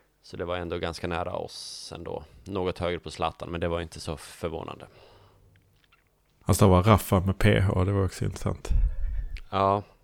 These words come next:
Speaker 1: jag, jag fick tänka sju gånger vem man menade med Rafa. <laughs> Eh, yes, eh, nästa på listan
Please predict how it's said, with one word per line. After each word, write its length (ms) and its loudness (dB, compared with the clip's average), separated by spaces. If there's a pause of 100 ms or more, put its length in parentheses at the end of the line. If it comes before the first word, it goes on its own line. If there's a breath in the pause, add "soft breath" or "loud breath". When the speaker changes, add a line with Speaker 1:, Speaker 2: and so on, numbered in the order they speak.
Speaker 1:
jag, 220 0
jag 120 0
fick 120 -6
tänka 260 0
sju 300 0
gånger 280 2
vem 160 2
man 140 0
menade 420 -4 (120)
med 200 -8
Rafa. 480 -8 (180)
<laughs> 400 6 (1400 loud breath)
Eh, 460 -4 (1080)
yes, 580 6
eh, 300 -4
nästa 400 0
på 360 2
listan 800 0